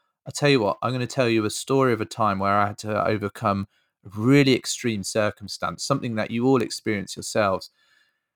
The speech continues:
and how it made me feel afterwards. And I felt so good for doing it, talking about how I felt was a burden lifted, and go and take 'em down that alleyway. And then they go,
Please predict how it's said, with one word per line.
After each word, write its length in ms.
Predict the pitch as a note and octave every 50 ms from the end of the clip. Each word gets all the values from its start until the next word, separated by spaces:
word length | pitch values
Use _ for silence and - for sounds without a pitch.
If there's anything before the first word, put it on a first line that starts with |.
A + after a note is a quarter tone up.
| _ _
and 80 | -
how 240 | - - A#2 B2 A#2
it 40 | G2
made 240 | G#2+ A2+ G#2+ G#2 -
me 180 | G#2+ G#2+ G#2 F#2
feel 360 | - - - G#2 G2 F#2+ F#2+
afterwards. 540 | F#2 F#2 F#2 - - - G2 F#2 F#2 - -
And 80 | G2
I 60 | G2 -
felt 320 | - - G#2 G2 - -
so 720 | - - - - - - - - A#2+ A#2 A#2 A#2 A2+ A2+ G#2+ -
good 200 | - A2 G#2 -
for 140 | - - G#2+
doing 340 | G2+ - G#2 G2+ G2 F#2+ F#2+
it, 160 | F#2 - -
talking 440 | - - C#3+ C3 B2+ - - B2 A2+
about 260 | G#2+ A2 G#2 G2 G#2
how 220 | G#2+ A2 G#2 G#2
I 120 | G#2 G#2 G2+
felt 560 | - - - - - - G#2 G#2 G2 F#2 - _ _ _ _ _ _ _ _ _ _ _ _
was 180 | - G#2 F#2
a 60 | A2 -
burden 640 | - _ A2+ G#2+ G#2+ G#2 G#2 F#2 G2 F#2+ F#2 F2+ F2 _ _ _ _
lifted, 640 | G2+ G2 G2 G#2+ G2+ - - - - G2 F#2 - - _ _ _ _ _ _ _ _
and 180 | - G#2+ G#2+ -
go 380 | C3 C3 C3+ C#3 C3 A#2+ G#2+
and 160 | G#2 A2+ A2+
take 280 | - - C3+ C#3 C3 -
'em 100 | C3 A2+
down 260 | - B2 A2+ A2+ A2
that 120 | A2 - -
alleyway. 520 | G#2 A2 A2+ A2+ A2+ G#2 G2 G2 F#2+ F#2+
And 120 | G2 G2
then 120 | G2 G2+ G2+
they 100 | G2+ G2+
go, 300 | - G2+ G2 G2 F#2+